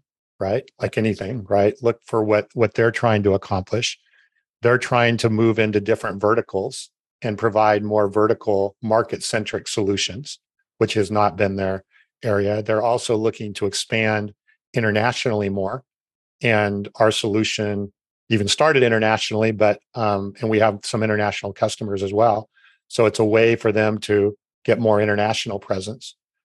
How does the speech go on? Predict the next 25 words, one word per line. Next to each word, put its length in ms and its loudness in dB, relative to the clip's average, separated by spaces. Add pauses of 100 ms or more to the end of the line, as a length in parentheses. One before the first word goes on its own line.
(120)
from 160 -2
those, 320 0
those 200 -4
things 220 -2
that 120 -2
are 80 2
there. 220 0 (460)
And 140 2
I 80 4
think 320 -2
we 300 0
also 320 0
got, 320 0 (240)
we 100 0
have 140 2
a 40 2
really 500 0
awesome 440 -4
partner 360 -2
manager. 560 -2 (460)
So 400 2
we 220 2
have 200 2
a 100 0
person 600 -4